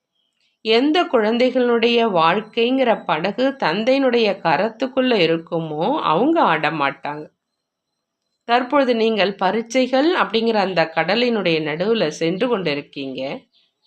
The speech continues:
யாருடைய தொடர்பு, அதாவது யாருடைய கரம் பாப்தாதாவினுடைய கரத்துல இருக்குமோ, அவங்களுடைய இந்த வாழ்க்கைங்கிற படகு ஆடாது, மூழ்காது. குழந்தைகளாகிய நீங்கள் இதை நாடகத்தின் விளையாட்டு அப்படின்னு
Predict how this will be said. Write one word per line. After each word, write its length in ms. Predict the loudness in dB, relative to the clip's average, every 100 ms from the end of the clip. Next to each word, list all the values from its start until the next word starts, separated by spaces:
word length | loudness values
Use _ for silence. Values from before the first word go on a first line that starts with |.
| _ _ _ _ _ -4
யாருடைய 800 | 2 4 4 2 2 2 2 2
தொடர்பு, 600 | 0 0 -2 -2 -4 -2
அதாவது 540 | 0 2 2 2 0
யாருடைய 840 | 2 2 2 2 2 2 2 0 -2
கரம் 460 | -2 0 0 0
பாப்தாதாவினுடைய 1120 | 2 2 2 0 2 2 2 0 0 0 0 0
கரத்துல 480 | 0 0 -2 -2 0
இருக்குமோ, 840 | 0 -2 -6 -6 -8 -6 -4 -4 -4 -10 _ _ _ _ -4
அவங்களுடைய 640 | 0 0 2 0 0 0
இந்த 240 | 0 -2 -2
வாழ்க்கைங்கிற 880 | -2 -2 -2 -2 -2 0 0 -2 -4
படகு 560 | -4 -2 -4 -4 -4
ஆடாது, 760 | -2 -2 -2 -2 -2 -2 -4 -6
மூழ்காது. 840 | -4 -4 -4 -4 -4 -4 -8 -12 -14 -20 _ _ _ _ -20 -20 -20 _ _ _ _ _
குழந்தைகளாகிய 800 | -4 -2 0 0 2 2 2 0
நீங்கள் 420 | 2 0 0 0 0
இதை 300 | 2 0 2
நாடகத்தின் 800 | 2 2 2 0 -4 -4 -6 -4
விளையாட்டு 680 | -2 0 2 2 0 -2 -2
அப்படின்னு 560 | -2 -2 -4 -4 -6